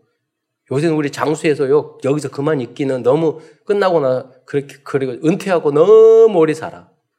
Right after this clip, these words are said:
예. 그러니까 어떤 분이 구십 세 되셔서 교수님 출신인데 구십오 세 돼서 영-, 외국어 공부를 시작했다니까요. 왜? 육십오 세 돼가지고 금방 죽을 줄 알았는데 안 죽더래.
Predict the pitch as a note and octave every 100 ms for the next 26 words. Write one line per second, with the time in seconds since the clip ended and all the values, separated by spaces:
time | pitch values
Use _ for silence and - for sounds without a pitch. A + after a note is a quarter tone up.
0 | _ _ _ _ _ F#2 F2 F2+ _ _
1 | _ _ _ _ _ _ - - G3+ -
2 | G3 G3+ - _ _ _ _ - D3+ E3
3 | F3 E3+ D#3+ F3 F#3 F#3+ G3+ F#3 D3 D#3
4 | D3+ D#3 F3 G#2+ - - - F3+ F#3 F3
5 | E3 D#3+ C#3+ B2 B2 D#3 D3+ C3 E3 C3+
6 | C#3+ C3+ B2 B2 - - - C3+ D3+ D#3
7 | B2 A2 - D3+ C3 - G#2 G2 G2+ A2
8 | C#3 A2+ - _ D3+ E3+ A3 F#3 F#3 E3
9 | E3+ D#3 B2+ B2 A#2+ - A2+ C3 C3+ -
10 | A#2+ C#3+ A#2+ A2 A2 - G#2 A2+ A#2+ G2+
11 | F#2+ F#2 F#2